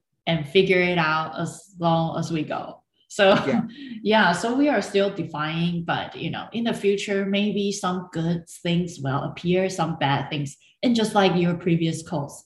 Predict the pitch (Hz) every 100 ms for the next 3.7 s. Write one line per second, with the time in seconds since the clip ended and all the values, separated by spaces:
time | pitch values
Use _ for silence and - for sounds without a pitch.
0 | - 151 139 147 - 165 - 185 - -
1 | - 98 - 87 - - - - _ -
2 | 135 - - 190 233 240 185 170 - 156
3 | 151 147 - 147 139 151 135